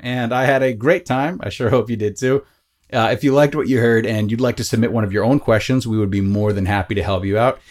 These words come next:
and answer them here on the pod. So please don't be shy.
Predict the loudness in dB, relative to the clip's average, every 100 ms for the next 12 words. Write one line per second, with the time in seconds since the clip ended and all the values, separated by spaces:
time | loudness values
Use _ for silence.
0 | -16 -4 -2 -2 -2 -2 0 2 2 0
1 | -2 -2 -2 -2 -6 -2 0 2 0 0
2 | 2 0 0 0 0 -4 -6 -4 -4